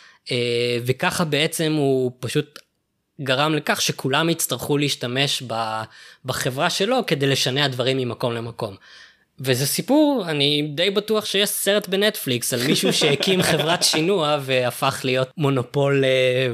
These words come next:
Speaker 1: וזה. אז בעצם מה שאני בא להגיד זה, כל משחק בעצם מספר סיפור.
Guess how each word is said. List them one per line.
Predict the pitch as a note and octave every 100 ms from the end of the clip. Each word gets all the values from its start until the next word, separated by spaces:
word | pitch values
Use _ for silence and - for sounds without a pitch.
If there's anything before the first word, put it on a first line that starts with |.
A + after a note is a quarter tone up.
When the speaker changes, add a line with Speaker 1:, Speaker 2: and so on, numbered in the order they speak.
| A#2 A#2
Speaker 1:
וזה. | A#2 A#2 A2+ _ _ _ _ -
אז |
בעצם | D3+ A3 B3 B3 A3 - _
מה | G#3+ E3+ F#3 G3
שאני | G#3 E3+
בא | D#3+
להגיד | D3 B2+ C#3+
זה, | B2 A#2+ A#2 A#2+ - _ _ _
כל | - D3
משחק | D3+ - A2 -
בעצם | A#2 - A2+
מספר | A2+ - A2 G#2+
סיפור. | - - G#2